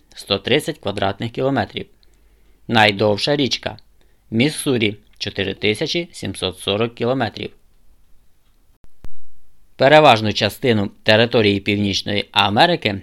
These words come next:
займають Канада і С Ш А. Решта належить Мексиці, семи країнам Центральної Америки, а також островам Карибського моря, на яких розташовані тринадцять незалежних держав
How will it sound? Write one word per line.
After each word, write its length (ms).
займають 600
Канада 420
і 100
С 160
Ш 140
А. 220
Решта 480
належить 480
Мексиці, 580
семи 380
країнам 480
Центральної 720
Америки, 500
а 160
також 580
островам 580
Карибського 600
моря, 320
на 160
яких 300
розташовані 840
тринадцять 720
незалежних 640
держав 540